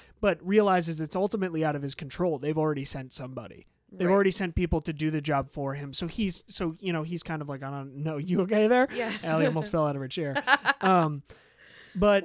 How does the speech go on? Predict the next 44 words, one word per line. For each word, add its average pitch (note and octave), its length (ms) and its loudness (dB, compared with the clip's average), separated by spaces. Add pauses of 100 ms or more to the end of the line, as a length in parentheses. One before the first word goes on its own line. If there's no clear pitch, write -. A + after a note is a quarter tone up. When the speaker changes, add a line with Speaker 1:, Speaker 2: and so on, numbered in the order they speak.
Speaker 1:
I G3 60 4
Speaker 2:
Whoops. A3+ 100 2
Speaker 1:
think D4 160 0
in B3+ 100 2
my A#3 160 2
version, G3+ 360 2
he'd F#3 180 0
start F3 320 0
shooting B2 400 -2 (420)
and B3+ 380 2
snipe A#3 340 2
a G3 40 2
stormtrooper. D#3 680 -4
Maybe G3+ 220 2
he F#3+ 60 2
doesn't E3+ 280 2
go C#3 140 -2
for C3 140 -10
Krennic, B2+ 380 -12
or F#3+ 40 0
maybe A3+ 240 2
Krennic's A3+ 440 -2
just A#3 220 -6
not G#3 220 2
as F#3+ 100 0
visible, F3 460 0
you D3 120 -6
know, D#3 140 -2
like, D#3+ 140 0
maybe F#3 200 2
they've F#3 160 2
got F3+ 140 4
a, E3 220 2
a D#3+ 120 2
halo F#3 400 6
Speaker 2:
Yeah. F3 60 8
Speaker 1:
shape D#3+ 420 0
kind E3 200 -4
of, D3+ 120 -8
or G3 160 4
not E3 160 -2
an, D3 160 -6 (240)
an F#3+ 220 -4
arc, - 480 2